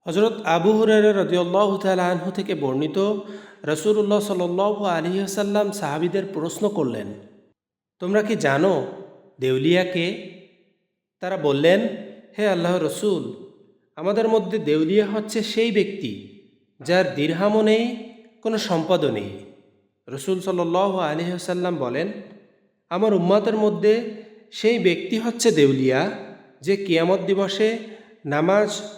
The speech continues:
রোজা, জাকাতসহ বহু আমল নিয়ে উপস্থিত হবে এবং এর সঙ্গে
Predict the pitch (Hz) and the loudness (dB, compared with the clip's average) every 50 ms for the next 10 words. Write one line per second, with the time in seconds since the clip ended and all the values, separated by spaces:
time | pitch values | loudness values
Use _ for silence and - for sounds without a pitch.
0 | - - - _ - - 135 143 147 139 175 180 185 202 214 214 - - - - | -20 -20 -20 _ -10 -4 -2 -2 0 2 2 2 2 2 0 -4 -8 -12 -16 -18
1 | - - - 156 151 151 - 202 208 208 - - 220 208 202 - 160 135 147 156 | -16 -8 -4 -2 -2 -2 0 -2 -2 -2 -2 -4 -2 0 0 0 0 0 -2 -2
2 | 170 208 226 - 127 131 139 151 180 208 214 208 208 196 180 156 143 - 160 151 | 0 0 -2 -2 -4 -6 -4 -4 -2 -2 0 0 2 2 2 0 -2 -4 -6 -10
3 | - - 151 - - 123 107 98 104 98 - - - - - _ _ _ _ _ | -10 -8 -10 -10 -8 -8 -10 -10 -10 -14 -16 -18 -20 -20 -20 _ _ _ _ _
4 | _ _ _ _ _ _ _ _ _ _ _ _ _ 196 196 233 220 226 220 165 | _ _ _ _ _ _ _ _ _ _ _ _ _ -2 2 2 2 2 2 2
5 | 185 208 202 - - 233 233 220 214 185 175 185 214 - - | 0 0 2 2 0 0 2 2 2 2 2 0 -4 -8 -12